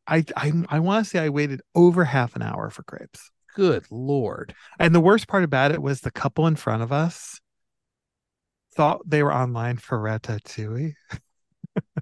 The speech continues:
Speaker 2: Oh, no.
Speaker 1: Spent a solid twenty-five minutes on that line, got up to the front where the menu is, and they were like, "Wait, this isn't a ride?" And we were like, "Oh, no, it's for crepes." And they're like, "Oh, we thought it was Ratatouille." And
Speaker 2: Oh,
Speaker 1: they got
Speaker 2: dear.
Speaker 1: off.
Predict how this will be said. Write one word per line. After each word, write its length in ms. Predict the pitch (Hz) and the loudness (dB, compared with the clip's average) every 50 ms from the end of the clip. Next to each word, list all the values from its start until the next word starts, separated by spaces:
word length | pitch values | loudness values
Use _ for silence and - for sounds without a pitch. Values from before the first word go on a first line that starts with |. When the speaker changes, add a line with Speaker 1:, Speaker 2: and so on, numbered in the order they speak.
| - _ _ _ _ _ _ _ _ _ _ _ _ _ _ 127 | -12 _ _ _ _ _ _ _ _ _ _ _ _ _ _ 0
Speaker 2:
Oh, 320 | 123 123 120 117 113 113 | 2 4 4 4 4 2
no. 800 | 110 107 107 107 107 107 110 110 110 110 110 110 107 104 101 98 | 2 0 0 -2 -2 0 0 0 0 0 0 0 -2 -2 0 2
Speaker 1:
Spent 300 | 185 180 214 - 98 101 - | 4 4 4 2 0 -6 -6
a 120 | - 151 147 | -6 -6 -6
solid 480 | - - 175 156 165 180 190 185 165 - | -4 0 0 2 2 2 0 -4 -6 -8
twenty-five 640 | - - - 170 170 175 185 180 - 170 165 156 139 | -12 -6 -2 0 2 2 2 2 2 2 2 2 2
minutes 280 | 143 139 135 117 - | 2 2 0 0 -2
on 180 | - 120 117 113 | -4 -4 -4 -2
that 220 | 117 117 131 - | -4 -6 -6 -6
line, 360 | 123 113 113 113 123 131 139 139 - - - - - _ | -8 -8 -6 -4 -2 -2 -4 -4 -8 -14 -20 -20 -4 _
got 180 | 170 165 165 165 | 2 4 4 4
up 160 | 202 - - | 2 0 -2
to 100 | - 220 | -4 -4
the 120 | 185 165 | -4 -4
front 280 | - - 147 143 160 - | -4 -2 -2 -2 -2 -2
where 140 | 170 151 147 | -4 -4 -2
the 100 | 135 131 | -2 -2
menu 380 | 131 127 131 151 160 165 170 | -2 0 0 2 2 2 4
is, 220 | 180 190 202 202 - | 4 4 2 2 0
and 120 | - 151 | 0 0
they 120 | 165 165 | 2 2
were 80 | 165 165 | 2 2
like, 180 | 165 165 151 - | 2 2 2 0
"Wait, 160 | 226 233 - | -2 -2 -4
this 160 | - 165 - | -8 -8 -8
isn't 240 | 196 175 196 180 170 | -6 -4 -2 0 2
a 60 | 156 | 2
ride?" 360 | 147 139 131 139 165 208 226 | 2 4 4 4 2 2 0
And 840 | 240 190 - _ _ _ _ _ _ _ _ _ _ _ - 165 165 | -2 -6 -8 _ _ _ _ _ _ _ _ _ _ _ -4 0 2
we 80 | 170 170 | 4 4
were 80 | 175 | 4
like, 160 | 165 165 160 | 4 4 2
"Oh, 20 | - | 2
no, 120 | 175 202 202 | 2 2 2
it's 100 | 185 - | 0 -2
for 100 | - 151 | -6 -14
crepes." 680 | - - - 240 262 - - 110 - - - - - - | -14 -10 -10 -8 -6 -6 -8 -8 -12 -16 -18 -18 -8 -2
And 160 | - 151 156 | 0 2 4
they're 120 | 180 180 180 | 4 6 6
like, 180 | 170 165 - - - | 4 2 0 -4 0
"Oh, 140 | 202 214 202 | 2 4 4
we 100 | 175 156 | 4 4
thought 220 | - 170 180 180 | 2 0 0 2
it 20 | |
was 140 | 175 156 139 | 0 -2 -2
Ratatouille." 840 | - 143 135 131 - 143 131 127 - - 190 175 147 120 113 117 - - - | -2 -4 -6 -4 -4 -6 -6 -6 -4 -2 -2 -2 0 -2 -4 -6 -10 -6 -2
And 140 | 156 151 156 | 2 4 6
Speaker 2:
Oh, 40 | 156 | 6
Speaker 1:
they 120 | 151 156 | 6 6
got 220 | 151 147 131 131 | 6 4 4 4
Speaker 2:
dear. 140 | 139 101 101 | 2 2 2
Speaker 1:
off. 280 | - 113 113 - - | 0 0 -2 -6 -12